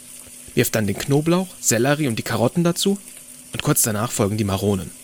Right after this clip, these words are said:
Sobald alles etwas Farbe hat, fügt man das Korn hinzu und lässt auch das kurz anschwitzen. Am Schluss noch die Champignonwürfel dazu und nach etwa zwei bis drei Minuten mit dem Weißwein ablöschen.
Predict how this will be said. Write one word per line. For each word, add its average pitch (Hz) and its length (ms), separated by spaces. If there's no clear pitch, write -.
Sobald 151 440
alles 254 280
etwas 170 380
Farbe 110 340
hat, 110 220
fügt - 240
man 113 100
das 120 160
Korn 113 220
hinzu 104 340
und 127 100
lässt 123 200
auch - 100
das - 280
kurz - 240
anschwitzen. - 480
Am 151 80
Schluss 220 200
noch 185 120
die 139 100
Champignonwürfel 113 760
dazu - 360
und 151 120
nach 135 120
etwa 127 280
zwei 160 400
bis 139 160
drei 120 220
Minuten 135 400
mit 117 120
dem 110 100
Weißwein 107 380
ablöschen. - 440